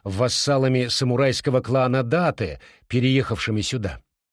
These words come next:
Об этом Манден прочитал вчера в городском информационном журнале, поэтому сразу понял, о чём говорит врач. По его словам,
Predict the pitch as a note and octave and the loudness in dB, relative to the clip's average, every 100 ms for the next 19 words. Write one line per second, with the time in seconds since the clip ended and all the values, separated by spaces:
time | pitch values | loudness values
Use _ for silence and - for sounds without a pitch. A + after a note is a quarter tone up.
0 | _ _ _ _ _ _ - A#2 C3+ C3+ | _ _ _ _ _ _ -4 0 0 2
1 | C3+ C3 C3+ B2 C#3+ C3 C3+ B2+ A#2+ C#3 | 2 2 2 2 2 2 0 -2 0 0
2 | B2+ - - C#3+ D#3 G2 - _ _ _ | 0 0 0 2 2 0 -4 _ _ _
3 | G2 G#2+ C3+ B2+ - C#3 B2+ C#3 B2 B2+ | -4 2 2 2 2 2 2 0 0 2
4 | C3 - C#3+ C3+ C#3 C#3 D#3+ F#3+ C3+ E2+ | 0 2 2 4 4 4 2 2 0 -2
5 | - _ _ _ _ _ - A2+ A#2 A#2+ | -8 _ _ _ _ _ -2 0 2 2
6 | A#2 - B2+ G#2 A2+ - D#3 B2 F#2 - | 0 2 2 2 0 2 2 2 0 -6
7 | - _ _ - A2 - - D3 A2+ A2 | -20 _ _ -4 -2 0 2 2 2 2
8 | G#2+ B2 G#2 B2 F#2+ - - _ _ _ | 2 0 0 -2 -4 -8 -18 _ _ _
9 | _ _ _ G2+ A2 G#2 D3+ - B2+ A#2+ | _ _ _ -2 0 0 0 0 2 2
10 | C3+ E3+ E2 | 2 0 -2